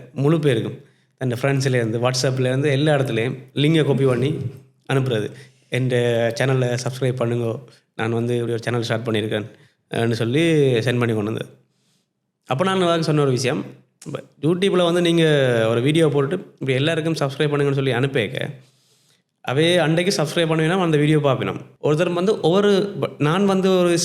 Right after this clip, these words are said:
ஸ்பேஸ் சம்பந்தமான வீடியோஸ் வந்து நான் நிறைய பார்க்குறேன். அப்ப எனக்கு வந்து அந்த YouTube வந்து ரெக்கமெண்ட் பண்றது வந்து எப்-, எதா இருக்கும்னு சொல்லி சொன்னா,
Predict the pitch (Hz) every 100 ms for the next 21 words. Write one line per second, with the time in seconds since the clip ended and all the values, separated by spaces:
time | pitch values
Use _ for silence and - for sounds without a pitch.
0 | - 175 175 165 165 160 156 151 151 147
1 | 147 139 135 135 127 117 101 - - -
2 | - - 143 165 202 208 202 220 170 190
3 | 170 190 175 175 160 143 185 185 180 160
4 | 160 160 151 151 156 156 143 - 139 143
5 | 135 127 127 120 131 240